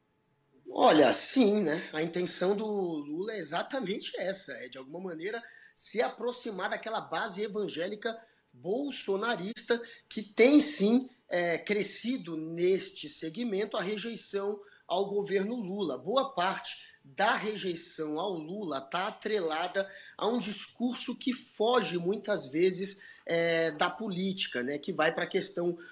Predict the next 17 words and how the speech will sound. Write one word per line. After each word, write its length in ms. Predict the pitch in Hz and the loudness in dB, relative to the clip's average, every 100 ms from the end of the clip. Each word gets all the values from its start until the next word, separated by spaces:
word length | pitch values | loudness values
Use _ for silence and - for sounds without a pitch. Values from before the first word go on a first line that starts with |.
| - | -16
do 160 | - 165 | -8 -4
comportamento, 1040 | - 175 170 175 - 226 196 185 185 185 - - - | 2 2 6 4 6 6 8 6 6 2 -10 -18 -2
que 120 | 170 | 2
vai, 320 | 160 165 165 - - | 6 6 4 -4 0
é, 280 | 165 151 | 2 4
pra 200 | 147 165 | 2 -2
questão 460 | 160 180 - 175 170 | 0 0 0 -2 0
da 140 | 156 | 0
religião, 760 | 143 160 165 170 202 196 175 180 | 0 -2 -2 -2 2 4 4 2
de 120 | 147 | -2
como 260 | 143 160 170 | -4 0 0
educa 260 | 160 170 | 0 -2
os 140 | 220 - | -6 -6
filhos. 400 | - 196 180 170 | -2 0 0 0
Então, 320 | 190 247 269 | 2 2 2
o 80 | 214 | 0
Lula 480 | 180 240 240 143 | 0 0 2 0